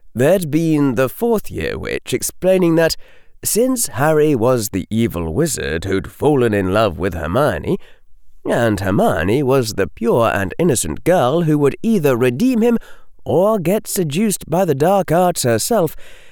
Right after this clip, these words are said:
it followed that Hermione had to be perpetually indignant at anything Harry did, even if it was him heroically saving her from certain doom,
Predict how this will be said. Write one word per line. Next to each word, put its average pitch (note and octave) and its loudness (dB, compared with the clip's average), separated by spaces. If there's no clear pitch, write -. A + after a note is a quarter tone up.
it E2 -2
followed F2 0
that F2+ 2
Hermione G#2+ 2
had F3 -4
to - -8
be F2 -2
perpetually B2 -2
indignant G#2+ -2
at C#3+ 0
anything E2 -2
Harry D2+ -4
did, C#2 -6
even B2+ 0
if G#2 0
it G2+ 0
was F2 0
him F2 -4
heroically F2 -2
saving E2 -2
her E2 -2
from F#2 -4
certain E2 -2
doom, E2+ -2